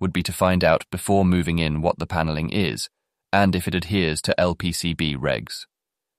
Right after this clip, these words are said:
Sometimes the original builders or inhabitants of the site will have the specs, so it's worth checking.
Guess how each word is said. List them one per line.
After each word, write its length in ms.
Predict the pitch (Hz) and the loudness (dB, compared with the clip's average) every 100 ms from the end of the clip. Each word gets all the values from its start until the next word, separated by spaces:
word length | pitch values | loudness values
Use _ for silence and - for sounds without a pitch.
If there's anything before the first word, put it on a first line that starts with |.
| _ _ | _ _
Sometimes 540 | - 123 117 104 98 95 | 2 4 6 6 4 4
the 160 | 95 | 2
original 420 | 87 104 95 87 | 2 2 2 0
builders 460 | 73 85 80 80 80 | 0 0 0 -2 -2
or 120 | 82 | -2
inhabitants 600 | 80 92 98 95 87 - | -2 2 2 2 -2 -4
of 80 | 80 | -6
the 80 | 82 | -6
site 380 | - 80 64 95 | 2 2 2 -2
will 100 | 90 | -2
have 160 | 90 | -2
the 80 | - | -4
specs, 560 | 87 - 98 - - - - | -2 4 4 4 -6 -6 -2
so 200 | 110 101 | 2 2
it's 140 | - | 4
worth 240 | 107 90 | 2 2
checking. 460 | - 98 85 69 | 2 0 0 -4